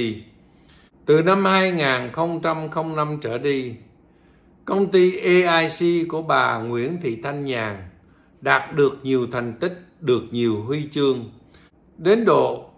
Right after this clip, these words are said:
có lần đại sứ đặc mệnh toàn quyền của Nhật Bản ở tại Việt Nam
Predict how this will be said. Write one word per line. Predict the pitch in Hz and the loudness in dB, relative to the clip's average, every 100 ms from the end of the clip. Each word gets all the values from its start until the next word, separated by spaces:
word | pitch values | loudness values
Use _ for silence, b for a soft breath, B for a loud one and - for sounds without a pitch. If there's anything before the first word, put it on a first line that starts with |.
| _ - | _ -2
có | 202 | 2
lần | 233 190 147 127 120 - | 2 2 2 -2 -8 -2
đại | 139 131 135 | -2 0 -4
sứ | - 196 | 0 0
đặc | 220 165 - | 0 -4 -4
mệnh | 139 123 120 123 - | -4 -4 -6 -12 -2
toàn | 139 131 165 | 2 2 -2
quyền | 131 135 123 | 2 2 2
của | 117 | -4
Nhật | 156 160 131 - | -4 -2 -4 -4
Bản | 117 120 156 | -4 -4 -4
ở | 151 | -6
tại | 151 120 113 | -4 -6 -6
Việt | 110 120 120 | -6 -6 -6
Nam | 139 147 147 147 | -6 -2 -2 -2